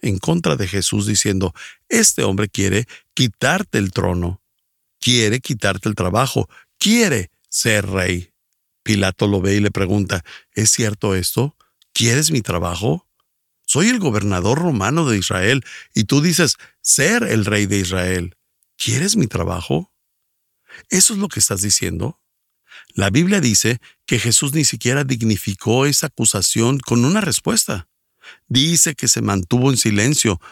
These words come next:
no dijo ni una sola palabra. Eres más como Jesús cuando enfrentas el ataque, pero no te defiendes ni contraatacas. Aquí hay algo interesante.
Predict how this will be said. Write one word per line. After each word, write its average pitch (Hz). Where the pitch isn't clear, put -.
no 185
dijo 208
ni 131
una 202
sola 113
palabra. 90
Eres 226
más 147
como 110
Jesús 104
cuando 123
enfrentas 117
el 110
ataque, 107
pero 117
no 117
te -
defiendes 113
ni 135
contraatacas. 104
Aquí 262
hay 254
algo 151
interesante. 92